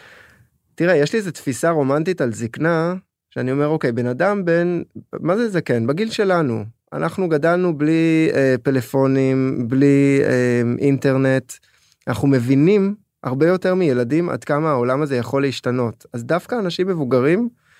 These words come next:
בעיניי, הם אנשים שאמורים להבין שמה שהם רואים מול העיניים, לא, לא חייב להיות ככה, יכול להיות אחרת. אבל, אבל, אז, אז זה לא אינהרנטית לזקנה, או ל-, או ל-, אז, אבל זה כן משהו שהוא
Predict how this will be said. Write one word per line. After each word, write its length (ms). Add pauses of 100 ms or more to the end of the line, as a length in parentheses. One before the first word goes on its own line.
(240)
בעיניי, 460
הם 100
אנשים 380
שאמורים 440
להבין 480
שמה 320
שהם 300
רואים 280
מול 180
העיניים, 500 (500)
לא, 220
לא 140
חייב 320
להיות 280
ככה, 320
יכול 300
להיות 240
אחרת. 500 (720)
אבל, 440
אבל, 400
אז, 220
אז 120
זה 80
לא 160
אינהרנטית 500
לזקנה, 460 (280)
או 100
ל-, 340
או 140
ל-, 580
אז, 420 (100)
אבל 180
זה 140
כן 220
משהו 300
שהוא 560